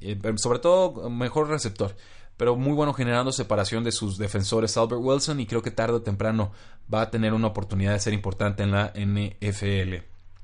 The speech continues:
Eh, Eric Decker, el patriota recién firmado, eh, ha tenido problemas con pases soltados desde que se unió a los Patriotas de Nueva Inglaterra. Según esto, pues bueno, que soltó el primer pase de Tom Brady la semana pasada, soltó dos más el, el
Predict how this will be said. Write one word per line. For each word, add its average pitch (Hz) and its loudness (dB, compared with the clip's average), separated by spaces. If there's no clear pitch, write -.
Eh, 113 -8
Eric 131 0
Decker, 139 0
el 104 -8
patriota 117 2
recién 117 -2
firmado, 160 2
eh, 123 0
ha 127 -2
tenido 131 0
problemas 120 0
con 101 0
pases 110 0
soltados 113 0
desde 101 0
que 98 -6
se 95 -4
unió 104 0
a 101 2
los 104 0
Patriotas 104 0
de 110 2
Nueva 101 2
Inglaterra. 107 2
Según 143 2
esto, 156 0
pues 151 0
bueno, 147 0
que 135 -8
soltó 117 0
el 117 -4
primer 131 0
pase 127 0
de 117 2
Tom 120 0
Brady 117 2
la 120 2
semana 107 0
pasada, 160 0
soltó 120 -2
dos 117 2
más 117 2
el, 113 2
el 107 -4